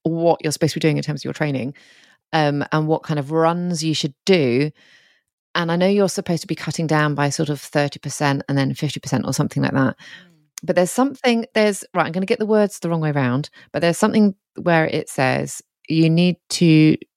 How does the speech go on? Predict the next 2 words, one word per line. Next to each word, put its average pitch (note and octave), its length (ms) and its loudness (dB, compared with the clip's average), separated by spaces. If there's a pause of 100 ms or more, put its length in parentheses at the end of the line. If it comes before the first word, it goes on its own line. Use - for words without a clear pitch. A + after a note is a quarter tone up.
(960)
not F#3 580 0 (760)
drop - 460 0